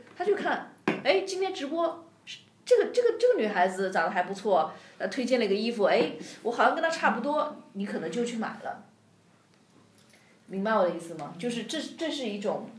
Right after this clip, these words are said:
就是变现的一种方式。这就是为什么那天网红，呃，这个，这个美空他们的一个经纪公司就会说，他们现在推，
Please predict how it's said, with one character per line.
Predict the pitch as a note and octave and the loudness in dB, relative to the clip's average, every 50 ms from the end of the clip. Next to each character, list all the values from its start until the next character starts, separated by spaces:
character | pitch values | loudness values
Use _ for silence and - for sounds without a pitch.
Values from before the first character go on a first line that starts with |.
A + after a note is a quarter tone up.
| - - | -20 -8
就 | - G3+ | -6 -6
是 | G3 G3 F3 - - - - | -6 -6 -8 -10 -10 -16 -12
变 | - A#3+ A#3 G#3 G3+ | -6 -2 -2 -2 -2
现 | - - - A3+ G3 F3+ | -2 -4 -4 -4 -4 -4
的 | F3 D#3+ | -4 -6
一 | D#3 - | -8 -8
种 | - D3 - - | -10 -10 -10 -10
方 | - F3 D#3+ E3 F3+ F#3 | -8 -8 -8 -6 -6 -8
式。 | F3+ - - - | -8 -8 -8 -8
这 | - A3 | -8 -6
就 | G3+ G#3 | -4 -4
是 | G#3 G#3 | -4 -2
为 | G3 G3+ G3 | -2 -2 -2
什 | F#3+ F3+ | -4 -6
么 | E3 F3+ F3+ - - - | -10 -12 -12 -14 -14 -8
那 | F#3+ G#3 G3 | -8 -6 -6
天 | - - G#3 G#3 G#3+ G#3+ G#3+ - - - - - - - - _ | -6 -6 -6 -6 -4 -6 -8 -10 -16 -20 -20 -20 -20 -20 -20 _
网 | - D#3+ C#3+ C#3 D#3 | -6 -4 -4 -4 -4
红， | F3 E3+ F3+ F#3+ G#3 G#3+ A3 G#3+ - | -4 -4 -2 -2 -2 -4 -4 -6 -6
呃， | - E3+ D#3+ D#3 - D#3+ | -4 -4 -4 -4 -6 -6
这 | - G3 | -8 -6
个， | F3 E3+ D3+ C#3+ C#3 - - | -6 -4 -4 -4 -6 -6 -8
这 | - F3 | -10 -10
个 | F3+ | -10
美 | E3+ D3 C3 | -8 -10 -10
空 | C3+ - G3 G3 G#3 | -10 -10 -8 -8 -8
他 | G3+ G#3 G#3+ | -6 -6 -6
们 | G#3+ G3+ | -4 -4
的 | F3+ | -6
一 | D#3 - | -6 -6
个 | E3+ E3+ E3+ | -8 -8 -8
经 | - G#3+ G#3+ | -6 -6 -6
纪 | G#3 G3 | -6 -6
公 | F3 G3 G3 G3+ | -6 -6 -6 -6
司 | G3+ - F#3+ F#3+ F#3+ | -6 -6 -8 -8 -6
就 | F#3+ F#3 F3 | -4 -4 -4
会 | F3 D#3+ | -6 -8
说， | D#3+ - E3+ D#3+ E3 | -6 -6 -6 -6 -6
他 | - F#3 | -6 -8
们 | F3 F#3 | -10 -8
现 | F3+ G3 F3+ | -6 -6 -6
在 | - | -6
推， | - - - G#3+ G#3 G3+ G3+ | -8 -8 -6 -6 -4 -4 -8